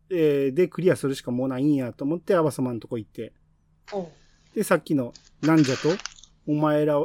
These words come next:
Speaker 1: えー、お前はわしらを捨てて、ここから旅立つと本気で言っておるのか？」に、今度は「はい」にして。
Speaker 2: はい。
Speaker 1: 「そうか。そこまで心を決めているというのだな。ならばもう何も言わん。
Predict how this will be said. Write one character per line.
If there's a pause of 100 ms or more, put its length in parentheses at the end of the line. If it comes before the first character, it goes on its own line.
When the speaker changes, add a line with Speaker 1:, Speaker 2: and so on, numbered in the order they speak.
Speaker 1:
え
ー、
お
前
は
わ
し
ら
を
捨
て
て、 (120)
こ
こ
か
ら
旅
立
つ
と
本
気
で
言
っ
て
お
る
の
か？」 (220)
に、 (120)
今
度
は
「は
い」
に
し
て。 (680)
Speaker 2:
は
い。 (560)
Speaker 1:
「そ
う
か。 (200)
そ
こ
ま
で
心
を
決
め
て
い
る
と
い
う
の
だ
な。 (680)
な
ら
ば
も
う
何
も
言
わ
ん。